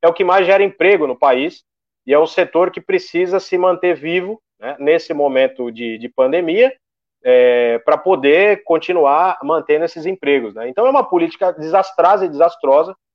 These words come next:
O que a gente vê, o que vai acontecer é um aumento de contaminações e mortes, principalmente porque não tem vacina pra todo mundo, porque é uma campanha de vacinação sem vacina, né? E aí a desgraça tá feita, né?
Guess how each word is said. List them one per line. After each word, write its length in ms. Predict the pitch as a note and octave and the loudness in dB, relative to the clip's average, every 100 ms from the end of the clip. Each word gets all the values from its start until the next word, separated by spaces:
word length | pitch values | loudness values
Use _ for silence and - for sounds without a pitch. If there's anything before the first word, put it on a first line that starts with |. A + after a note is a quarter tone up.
| - | -20
O 80 | |
que 100 | C3 | -2
a 40 | D#3+ | 0
gente 220 | E3+ E3+ | 0 -6
vê, 180 | C#3+ C#3+ | 0 0
o 60 | |
que 80 | B2+ | 0
vai 100 | B2+ | 0
acontecer 440 | C3+ C3+ B2+ A#2+ B2+ | 0 -2 -6 -4 0
é 20 | |
um 60 | |
aumento 400 | D3 D#3+ D#3 F#3+ | 2 2 0 -4
de 60 | D3+ | -10
contaminações 760 | - C#3+ C3+ C3+ C3 - B2 C3+ | -8 -4 -4 -4 -6 -6 -10 -6
e 40 | |
mortes, 440 | E3+ D3+ G#3 - _ _ _ _ | 0 0 0 -4 _ _ _ _
principalmente 880 | B3+ D4+ C4 - G#3 F#3+ F3 G3 - | 0 0 -4 2 2 4 2 0 -2
porque 260 | A#3 - G#3 | -4 0 2
não 160 | A3+ | 2
tem 180 | A3+ A3 | 2 2
vacina 380 | A3 A3+ - G#3+ | 4 0 0 -2
pra 140 | A3 | -2
todo 220 | A3 A3 A3+ | -2 -2 -4
mundo, 320 | E3+ G3 - _ _ _ _ | -8 -8 -12 _ _ _ _
porque 200 | - D#3+ | -6 0
é 60 | |
uma 140 | D#3+ F#3 | 0 0
campanha 340 | G#3 G3+ D3+ | -2 0 -2
de 80 | D3+ | 0
vacinação 500 | F3 - G3+ G3+ A3 | -2 0 -2 0 0
sem 200 | A3 A#3+ | 2 2
vacina, 500 | B3 A#3 - B3 D3 _ _ _ | 2 0 -4 -6 -6 _ _ _
né? 140 | A2+ C3+ _ _ _ - | -12 -12 _ _ _ 0
E 60 | |
aí 220 | F3+ C#3+ | 2 4
a 60 | F3 | 0
desgraça 500 | G3 G3+ D#3+ E3 F#3 | -2 0 2 2 0
tá 160 | G3+ G#3+ | -2 -4
feita, 460 | - D#3+ C3+ G2 | -2 -6 -6 -12
né? 140 | G#2 | -18